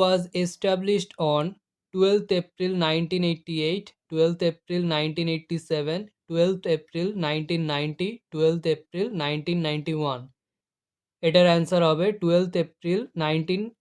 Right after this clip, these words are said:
eighty-eight। Which one of the following is a money market instrument? এটার অ্যান্সার হবে ট্রেজারি বিল। Which one of the following promotion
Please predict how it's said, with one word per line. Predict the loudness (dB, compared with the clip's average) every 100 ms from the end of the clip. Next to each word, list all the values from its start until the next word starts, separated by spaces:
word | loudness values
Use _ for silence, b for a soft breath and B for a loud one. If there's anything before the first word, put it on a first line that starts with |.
| -8
eighty-eight। | -8 -8 -8 -6 -6 -6 -12 _ _ _ _ _ _ _ _ _ _ _ _ _ _ _ -4 0
Which | 0 0 2
one | 4 2
of | 0 -2
the | 0
following | 4 4 4 0 -2 -2
is | 0
a | 2 2 2
money | 2 0 0
market | 0 0 -2 -2 -4 _ -8
instrument? | -6 -6 -2 0 -2 -4 -12 -20 _ _ _ _ -8
এটার | 0 2 2
অ্যান্সার | 0 2 2 2
হবে | 2 0 -4 _ _ 0
ট্রেজারি | 2 2 2 2 0
বিল। | -4 -8 -12 _ _ _ _ _ _ _ _ _ _ _ _ -4 -2
Which | -2 -2 0
one | 2 2
of | 0
the | -2 0
following | 2 4 2 0 0
promotion | 0 2 0 -2